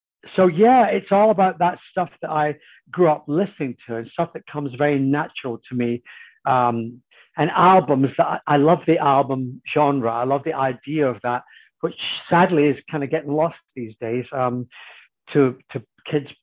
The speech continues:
downloading, you know, maybe one track at a time and only buying one song instead of having to,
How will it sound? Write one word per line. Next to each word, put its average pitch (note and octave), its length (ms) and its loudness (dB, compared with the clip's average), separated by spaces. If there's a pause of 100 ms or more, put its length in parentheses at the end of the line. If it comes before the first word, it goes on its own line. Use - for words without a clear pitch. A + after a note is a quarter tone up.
downloading, C#3 720 4
you D3+ 80 0
know, C3+ 60 2
maybe B2+ 280 0
one C3 260 0
track B2+ 300 -8
at A#2 80 -10
a A2+ 80 -10 (120)
time C3 360 0
and A#2 180 -4 (240)
only D3 280 4
buying B2+ 380 0
one B2+ 260 -2 (120)
song C3+ 400 0 (320)
instead F3 320 0
of D#3 80 6
having C#3+ 320 0
to, C#3 340 -2